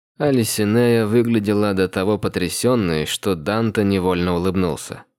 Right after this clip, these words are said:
Такая безделица, а восторга будто в сокровищницу пустили. Это так мило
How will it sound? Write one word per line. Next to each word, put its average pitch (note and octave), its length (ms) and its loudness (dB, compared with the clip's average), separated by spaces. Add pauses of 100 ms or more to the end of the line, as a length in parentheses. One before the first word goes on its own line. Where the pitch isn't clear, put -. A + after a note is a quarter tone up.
(140)
Такая B2 540 2
безделица, E2 960 -2 (240)
а A#2 100 0
восторга G2 960 -2
будто G#2 420 -2
в F#2 60 -4
сокровищницу G2+ 880 -2
пустили. - 640 -8 (440)
Это D2+ 280 -6
так D#2+ 280 -6
мило E2+ 440 -2